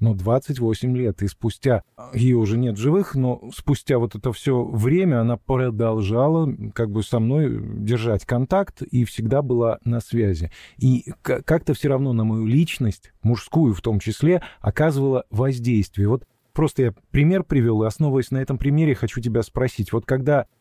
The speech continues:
у каждого своя жизнь, когда мальчики, да, становятся мужчинами, у них появляются их любимые девочки, они пытаются завести семью,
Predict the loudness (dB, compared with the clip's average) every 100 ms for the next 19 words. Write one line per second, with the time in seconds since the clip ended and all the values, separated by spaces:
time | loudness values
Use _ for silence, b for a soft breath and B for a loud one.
0 | -2 0 2 0 0 -2 0 2 2 2
1 | 0 -4 -2 -2 0 2 2 2 0 -4
2 | -4 2 2 0 -2 -2 -4 -2 -2 -2
3 | 0 2 2 0 0 -2 -4 -6 -2 -2
4 | 0 0 2 0 -2 -4 -4 -2 -2 0
5 | 0 0 2 2 2 0 -2 0 0 0
6 | -2 -2 -4 -2 0 -2 -4 -4 -2 0
7 | 0 2 0